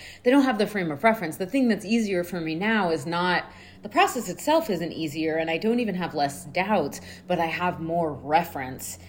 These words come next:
that this is just how it feels. It feels wrong. It feels crazy. It feels like I'm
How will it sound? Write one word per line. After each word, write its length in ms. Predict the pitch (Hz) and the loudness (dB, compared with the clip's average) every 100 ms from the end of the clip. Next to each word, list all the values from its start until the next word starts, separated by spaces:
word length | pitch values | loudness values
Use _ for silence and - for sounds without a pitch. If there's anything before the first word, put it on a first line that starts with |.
| - - | -20 -6
that 200 | 156 139 165 | -2 -2 -2
this 140 | 151 | -8
is 120 | 151 | -8
just 240 | - 135 - | -8 -12 -8
how 140 | 123 | -10
it 100 | - | -10
feels. 300 | - 127 110 | -12 -12 -12
It 60 | - | -8
feels 240 | 135 131 | -8 -8
wrong. 320 | 139 123 131 | -8 -6 -6
It 80 | 127 | -8
feels 200 | 127 139 | -8 -10
crazy. 400 | - 135 127 127 | -8 -10 -10 -8
It 80 | 131 | -8
feels 240 | 143 135 135 | -6 -4 -2
like 340 | 135 - - | -4 -4 -10
I'm 480 | 135 139 135 135 131 | -8 -8 -6 -8 -8